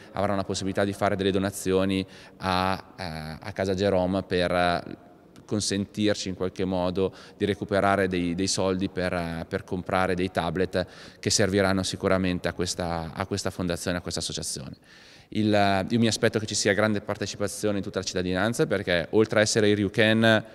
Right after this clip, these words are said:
radicata nel territorio e, eh, ha coinvolto e sta coinvolgendo tantissime famiglie, la stessa cittadinanza che magari è fuori dai Ryuken possa in qualche modo partecipare per, eh, per festeggiare anch'essa quella che vuol dire essere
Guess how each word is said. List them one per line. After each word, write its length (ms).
radicata 560
nel 140
territorio 840
e, 520
eh, 360
ha 140
coinvolto 560
e 20
sta 140
coinvolgendo 800
tantissime 640
famiglie, 800
la 120
stessa 420
cittadinanza 560
che 60
magari 240
è 40
fuori 360
dai 140
Ryuken 480
possa 220
in 60
qualche 220
modo 460
partecipare 920
per, 260
eh, 920
per 160
festeggiare 640
anch'essa 480
quella 240
che 100
vuol 140
dire 260
essere 420